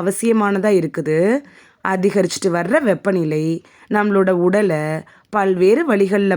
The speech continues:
பாதிச்சிரும். அப்படிங்கிறதுனால நீரேற்றத்தை தரக்கூடிய, புத்துணர்ச்சியூட்டக்கூடிய சத்தான உணவுகள், ஜூஸ் எல்லாம் நம்ம டெய்லி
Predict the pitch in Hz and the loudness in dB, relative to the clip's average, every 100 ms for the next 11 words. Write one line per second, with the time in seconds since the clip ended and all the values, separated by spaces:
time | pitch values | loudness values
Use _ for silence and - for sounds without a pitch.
0 | 165 160 160 165 185 185 196 165 - 185 | -2 -2 -4 -4 0 2 2 0 -4 -2
1 | 170 180 175 165 156 147 147 160 208 240 | 0 0 0 -2 -4 -4 -2 -2 -2 -4
2 | - - - - 240 285 311 269 220 202 | -10 -20 -10 0 2 4 2 0 -2 -2
3 | 190 180 165 160 165 156 156 160 160 156 | -2 -2 -4 -4 -4 -4 -2 -2 -4 -8
4 | - _ _ - 269 - 320 302 - 202 | -16 _ _ -2 -2 0 0 0 0 0
5 | 180 165 180 175 160 151 160 160 156 _ | 0 0 -4 -2 -4 -2 -4 -4 -8 _
6 | _ - - 196 - 196 180 226 302 202 | _ -8 -4 -4 -4 -2 0 2 2 2
7 | 180 175 170 165 170 165 - _ 185 180 | 0 -2 -2 0 0 -4 -14 _ -4 2
8 | 254 277 240 185 156 175 240 285 _ 202 | 2 2 0 0 0 0 -2 -4 _ -2
9 | 196 185 175 185 190 202 | 0 0 0 2 2 2